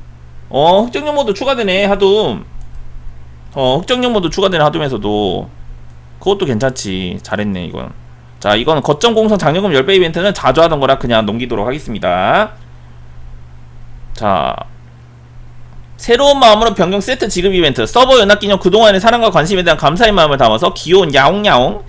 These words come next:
외형 장식품, 장식부터 가문 이름 및 외형 변경 등등을 받을 수 있는 새로운 마음 상자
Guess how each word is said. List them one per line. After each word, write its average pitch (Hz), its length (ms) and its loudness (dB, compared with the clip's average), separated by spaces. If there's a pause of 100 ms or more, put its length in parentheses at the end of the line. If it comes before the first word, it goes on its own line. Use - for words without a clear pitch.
(320)
외형 131 240 0
장식품, 120 580 -6
장식부터 117 460 -4
가문 131 260 0
이름 113 300 0 (240)
및 165 260 -6
외형 110 300 -2
변경 101 280 -6
등등을 160 600 -4 (280)
받을 131 200 -6
수 143 100 -8
있는 104 220 -4
새로운 196 340 0
마음 113 220 2
상자 143 400 -4